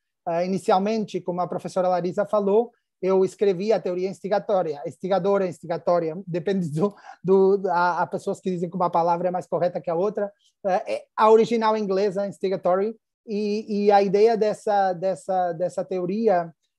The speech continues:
tem a ver com o facto da comunicação poder ser instigada por, eh, cidadãos que se juntam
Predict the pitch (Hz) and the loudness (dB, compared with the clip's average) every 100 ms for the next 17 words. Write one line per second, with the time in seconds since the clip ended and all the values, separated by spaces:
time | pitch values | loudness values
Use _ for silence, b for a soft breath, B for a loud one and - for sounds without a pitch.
0 | _ 196 196 185 196 196 208 208 - 208 | _ -4 -2 0 0 0 -2 -4 -2 -2
1 | 202 226 202 196 196 233 226 - 208 - | -2 -8 -2 -2 0 -2 -2 -4 -6 -4
2 | 214 208 190 202 - 202 233 - - 233 | -4 -4 -2 -4 -4 -4 -2 -6 -6 -6
3 | 180 196 214 202 185 180 190 208 214 226 | -2 -2 -2 -2 -4 -2 -2 0 2 0
4 | - _ _ - 185 - 208 208 180 190 | -2 _ _ -4 -4 -2 0 0 0 -2
5 | 226 254 - - 202 214 226 240 233 - | -4 -6 -10 -14 -8 -6 -4 -6 -8 -8
6 | 220 160 208 247 220 170 156 147 | -6 -2 0 0 -2 -4 -8 -12